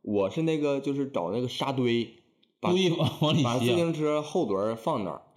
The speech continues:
Speaker 2: 哦。
Speaker 1: 然后就是那个，不是骑，就有人儿把那个后轮儿抬起来一点儿，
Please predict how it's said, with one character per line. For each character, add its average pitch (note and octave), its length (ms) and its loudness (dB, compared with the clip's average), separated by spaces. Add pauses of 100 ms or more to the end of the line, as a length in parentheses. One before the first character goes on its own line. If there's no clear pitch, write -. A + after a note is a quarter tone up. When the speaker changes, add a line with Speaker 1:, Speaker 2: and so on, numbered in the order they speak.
(120)
Speaker 2:
哦。 A#2 300 -4
Speaker 1:
然 A2+ 100 0
后 D#3+ 140 0
就 D#3+ 100 0
是 D3+ 260 -2 (180)
那 C#3 120 -2
个， B2 300 0 (580)
不 D#3 160 -2
是 F#3+ 80 0
骑， A#2 500 0 (300)
就 D#3 320 0
有 A2+ 220 2
人 A2 100 2
儿 C#3 180 0
把 A2 120 -2
那 A2+ 120 0
个 C#3 140 0
后 C#3+ 300 -4
轮 A2+ 240 0
儿 A2+ 60 -6
抬 - 280 -4
起 C#3 140 -4
来 F#2+ 80 0
一 F2+ 120 -2
点 D#2+ 140 -6
儿， - 120 -12